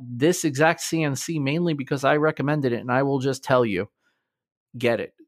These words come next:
Uh, even if you have it, like, it's sold out right now, hit email me when available and buy it as soon as it's available. It fits so much better, and it's just such an,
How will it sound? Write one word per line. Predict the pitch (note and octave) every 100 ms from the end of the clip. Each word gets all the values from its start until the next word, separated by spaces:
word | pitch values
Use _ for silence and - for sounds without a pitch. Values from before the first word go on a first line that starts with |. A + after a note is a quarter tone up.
| _ -
Uh, | C#3
even | F3 F#3
if | G#3 E3
you |
have | E3 C3
it, |
like, | C3 C#3+
it's | F#3+
sold | - G#3+ G3+
out | G3 F#3
right | F#3 F3+
now, | F3+ G3 -
hit | F3 G3
email | F#3+ F#3 F3+
me | F3
when | E3 E3
available | D3 C3+ C3 C3 -
and | C#3 B2
buy | C#3 C3+
it | C#3
as | C3 C3
soon | C#3+
as | C3
it's | B2
available. | B2+ B2 A2+
It | A#2+
fits | - C#3 -
so | - C#3
much | C#3 B2
better, | A#2+ A#2 A2+
and | A2+
it's | -
just | A2 -
such | A2 -
an, | A#2